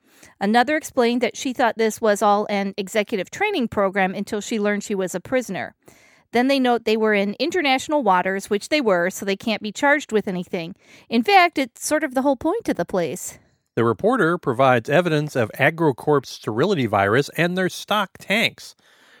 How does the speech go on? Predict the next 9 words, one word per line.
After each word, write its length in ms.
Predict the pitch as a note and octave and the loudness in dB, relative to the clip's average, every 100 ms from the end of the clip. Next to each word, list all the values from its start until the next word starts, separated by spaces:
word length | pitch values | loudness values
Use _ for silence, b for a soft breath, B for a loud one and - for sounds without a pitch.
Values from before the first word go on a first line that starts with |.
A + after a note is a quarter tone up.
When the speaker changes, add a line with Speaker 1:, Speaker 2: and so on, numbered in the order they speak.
| b | b
Speaker 2:
The 120 | A#2+ | -6
board 320 | G#2+ B2+ C3+ A2+ | 0 2 2 2
meets 360 | C3+ E3 - | -2 -2 0
at 340 | C3 A#2+ C3+ B2 | 2 2 -2 -4
Natural 500 | A#2+ F3+ - G3 F#3 | -2 -2 -2 -4 -2
Selections, 640 | F3+ G3 - D3 G#2+ G2+ - | 0 0 -2 -4 -4 -6 -6
a 140 | A#2+ | -2
restaurant 640 | A#2 D3 - D#3 C#3+ D3 - | 0 0 0 -2 0 -2 -4
on 480 | C3 C#3 C#3+ D3 | 0 2 2 0